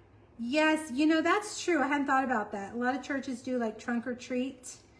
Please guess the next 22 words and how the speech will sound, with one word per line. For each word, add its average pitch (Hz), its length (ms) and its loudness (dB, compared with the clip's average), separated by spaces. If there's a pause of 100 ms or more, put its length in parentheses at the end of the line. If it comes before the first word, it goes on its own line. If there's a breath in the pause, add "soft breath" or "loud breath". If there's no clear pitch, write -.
(1120 loud breath)
and 220 300 0
that's 214 180 -8
probably 220 760 -2
the 202 100 -10
safest 202 680 -8
bet. - 480 -8 (800 loud breath)
So, 202 220 -10
yeah, 202 240 -6
you're 180 100 -10
probably 196 260 -10
right. 175 460 -14 (1300 loud breath)
You 285 140 4
know, 285 100 4
when 277 120 2
I 330 140 4
was 381 160 0
a 277 40 -4
kid, 247 260 -2
we 269 80 0
stopped 349 400 -2
trick-or-treating 262 640 -2
about, 208 440 -4